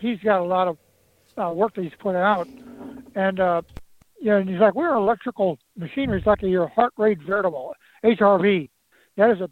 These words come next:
biggest indicator of how long you're gonna live." Uh, and, uh, it's got, it's gotta be the, the wave. It's gotta be just right. Uh, and it's why you, whenever you work out, you, you'll, uh, do, do,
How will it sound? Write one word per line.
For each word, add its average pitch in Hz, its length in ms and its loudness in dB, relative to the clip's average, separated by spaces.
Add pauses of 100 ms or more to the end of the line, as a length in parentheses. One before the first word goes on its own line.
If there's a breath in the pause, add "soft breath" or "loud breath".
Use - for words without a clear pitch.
biggest 262 320 -4
indicator 208 460 -4
of 165 40 -6
how 196 140 -4
long 190 200 -8
you're 175 140 -12
gonna 170 240 -12
live." 170 480 0 (800)
Uh, 185 340 -2 (160)
and, 190 260 0
uh, 180 220 4
it's 165 100 -12
got, 202 240 4
it's 170 80 -2
gotta 240 200 2
be 196 300 2 (180)
the, 185 120 -4 (160)
the 175 80 -2
wave. 208 400 4
It's 160 100 -10
gotta 196 180 0
be 165 160 -6
just 233 300 -6
right. 202 380 0 (720 soft breath)
Uh, 185 300 4 (280)
and 208 180 -4
it's 202 120 -10
why 226 160 0
you, 202 240 -4
whenever 190 320 -6
you 185 160 -8
work 202 280 -4
out, 208 360 -2 (520)
you, 202 340 -2
you'll, 196 200 0 (320)
uh, 202 240 -4
do, 190 260 -4
do, 208 300 0